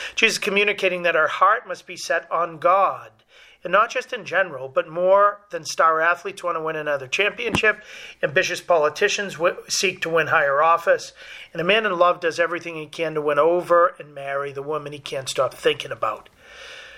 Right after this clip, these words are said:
The second lesson Jesus wants to learn is a recognition of where the treasure of the kingdom can be found. The merchant in the parable knew the places he needed to go.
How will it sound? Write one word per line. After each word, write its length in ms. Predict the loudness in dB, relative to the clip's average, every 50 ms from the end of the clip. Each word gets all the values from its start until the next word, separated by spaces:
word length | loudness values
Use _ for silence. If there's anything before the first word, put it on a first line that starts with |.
| -20 -20 -20 -16 _ -2
The 100 | 0 0
second 520 | 2 2 2 2 0 -2 -6 -8 -6 -4
lesson 340 | -2 -2 -2 -2 -6 -12 -12
Jesus 280 | -12 -12 -12 -8 -6
wants 200 | -6 -6 -6 -6
to 60 | -6 -6
learn 240 | -4 -2 -2 -4
is 100 | -4 -4
a 60 | -2 2
recognition 640 | 2 2 2 0 -4 -8 -4 -4 -2 -2 -2 -4
of 80 | -4 -2
where 160 | 0 0 0
the 80 | 0 0
treasure 380 | 0 2 2 2 2 0 -4
of 60 | -8 -8
the 60 | -8
kingdom 300 | -12 -14 -14 -14 -14 -14
can 160 | -14 -14 -14
be 100 | -12 -8
found. 520 | 0 2 2 2 2 0 -4 -6 -12 -16 -20 -20 -20 _ _ -20 -20 -20 -20 -20 -20 -20 -20 -12 _
The 80 | -2 2
merchant 380 | 4 4 4 2 -2 -8 -10
in 80 | -8 -10
the 80 | -12 -12
parable 480 | -8 -4 -2 0 0 0 -2 -6 -8
knew 420 | -8 -8 -6 -4 -4 -2 -2 -2 -2
the 140 | -2 -2
places 400 | 0 2 2 2 2 0 -6 -8
he 100 | -8 -6
needed 280 | -4 -4 -2 -2 -2 -2
to 40 | -2
go. 520 | 2 4 4 4 4 2 -2 -4 -10 -18